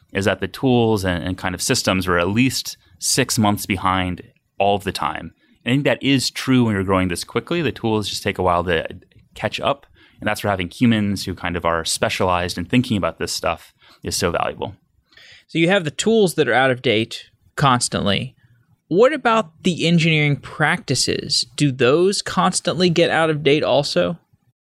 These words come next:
Speaker 1: I think for engineering practices, if, if you're thoughtful, you often layer more on top versus, like, replacing or throwing away.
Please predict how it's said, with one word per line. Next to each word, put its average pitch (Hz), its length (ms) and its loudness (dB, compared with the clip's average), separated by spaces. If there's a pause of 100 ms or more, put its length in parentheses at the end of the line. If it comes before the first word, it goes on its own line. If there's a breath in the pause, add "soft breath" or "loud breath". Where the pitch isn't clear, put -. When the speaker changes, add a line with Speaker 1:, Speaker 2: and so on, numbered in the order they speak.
(460)
Speaker 1:
I 127 60 -8
think 214 140 2
for 277 160 -4
engineering 139 400 2
practices, 135 840 -4
if, 92 200 -12
if 104 180 -4
you're 92 260 2
thoughtful, - 640 -2
you 110 100 0
often 98 500 0
layer 95 460 0
more 92 360 0
on 90 160 -2
top - 540 -4
versus, 95 340 -2
like, 80 160 -8
replacing 92 540 -6
or 80 100 -8
throwing 87 420 -2
away. 82 360 -4